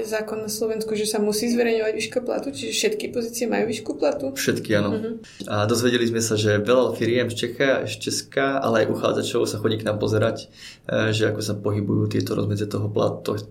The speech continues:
Speaker 2: tohto platu. My aj robíme také štatistiky, a, kde zverejňujeme údaje ohľadom platu,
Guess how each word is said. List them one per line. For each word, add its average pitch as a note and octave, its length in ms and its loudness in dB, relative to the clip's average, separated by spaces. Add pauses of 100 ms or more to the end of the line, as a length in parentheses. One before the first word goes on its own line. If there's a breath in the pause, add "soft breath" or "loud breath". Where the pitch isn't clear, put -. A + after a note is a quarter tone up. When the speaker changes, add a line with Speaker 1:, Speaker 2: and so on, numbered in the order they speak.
(240)
Speaker 2:
tohto G#2+ 560 -4
platu. A2+ 400 -2 (160 loud breath)
My A2+ 160 2
aj A2+ 80 6
robíme A2 240 2
také G#2+ 240 0
štatistiky, G#2+ 800 -4 (320 loud breath)
a, A2 720 2
kde G#2+ 320 0
zverejňujeme G#2+ 880 2
údaje A2 320 2
ohľadom G#2+ 400 2
platu, B2 560 0